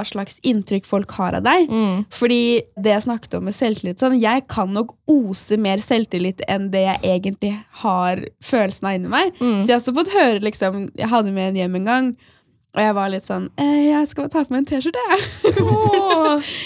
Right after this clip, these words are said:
Speaker 1: Jeg liksom syntes det var ubehagelig, og da var
Speaker 2: Ja.
Speaker 1: han sånn, «What?» Jeg var sånn, «Ja, sorry, synes du det er rart?» <laughs> Han var sånn, «Nei», jeg bare, «Du slo meg ikke til typen, liksom, som
Speaker 2: Nei.
Speaker 1: skulle ta på deg en T-skjorte.» Så folk kan jo liksom få litt sjokk noen ganger, og da kan det
Speaker 2: Mm.
Speaker 1: bli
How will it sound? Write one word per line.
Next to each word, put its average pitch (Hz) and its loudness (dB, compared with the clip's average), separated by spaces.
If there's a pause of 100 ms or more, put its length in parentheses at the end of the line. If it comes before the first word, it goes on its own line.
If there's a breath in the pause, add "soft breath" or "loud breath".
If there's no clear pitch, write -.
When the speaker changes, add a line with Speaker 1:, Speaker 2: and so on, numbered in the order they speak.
(120)
Speaker 1:
Jeg 311 -2
liksom 330 2
syntes 285 0
det 254 2
var 220 2
ubehagelig, 214 0
og 277 0
da 269 2
var 247 4
Speaker 2:
Ja. 220 4
Speaker 1:
han 269 0
sånn, 214 -2 (320 loud breath)
«What?» 202 -2 (760 loud breath)
Jeg 262 0
var 269 0
sånn, 262 0
«Ja, 294 2
sorry, 247 -2
synes 247 -4
du - -8
det 202 -2
er 208 0
rart?» 494 2 (340)
<laughs> 539 0
Han 277 2
var 277 2
sånn, 262 2
«Nei», 339 4 (100)
jeg 294 4
bare, 254 2
«Du 208 -6
slo 220 -6
meg 196 -6
ikke - -20
til - -20 (220)
typen, - -8
liksom, - -6
som 247 6
Speaker 2:
Nei. 302 4
Speaker 1:
skulle 494 0
ta 240 -2
på 196 -10
deg 185 -4
en 214 -12
T-skjorte.» - -6 (420 soft breath)
Så 302 2
folk 302 2
kan 226 2
jo 269 4
liksom 294 4
få 208 0
litt 220 -2
sjokk - -8 (360)
noen 202 -2
ganger, 214 2
og 220 -6
da 254 2
kan 247 -2
det 302 6
Speaker 2:
Mm. - 4
Speaker 1:
bli 220 4